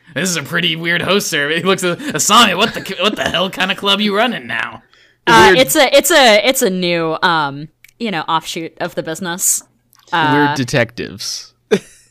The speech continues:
Speaker 3: Private
Speaker 1: Oh.
Speaker 3: Eye.
Speaker 1: I gotcha. You know, I've got a private eye myself. And he points at his eye patch.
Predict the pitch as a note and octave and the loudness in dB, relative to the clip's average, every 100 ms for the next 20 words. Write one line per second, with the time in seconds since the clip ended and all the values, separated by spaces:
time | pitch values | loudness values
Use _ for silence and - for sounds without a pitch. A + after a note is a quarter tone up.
0 | _ _ _ _ _ _ _ - D3 B2+ | _ _ _ _ _ _ _ 0 2 2
1 | A2+ G2 C#3 A#2 G#2 F#2+ - - _ - | 2 0 -2 -8 -12 -18 -20 -20 _ -12
2 | - - _ _ _ _ _ _ _ D3+ | -12 -16 _ _ _ _ _ _ _ -4
3 | G#3 A3+ G3+ C#3 C3+ A2 A2 B2 - A#2+ | -2 0 0 -2 -6 -4 -4 -4 -8 -12
4 | B2 - - B2+ _ _ - B2+ C#3+ G3+ | -12 -12 -12 -14 _ _ -6 -2 0 0
5 | F3+ D#3+ C#3+ - - E3+ D#3+ D#3+ D3+ D#3 | 0 -2 -4 -10 -6 -2 0 0 0 0
6 | D#3 D3+ D3 C3+ - - F3 C#3+ B2 - | 0 0 -2 -4 -2 0 0 -2 -6 -6
7 | E3 D3 C3 D3+ C#3+ - D3+ C#3+ B2+ A2+ | -4 -4 -4 -4 -4 -4 -4 -4 -4 -6
8 | A#2 C3+ D#3 - - | -4 -4 -4 -8 -18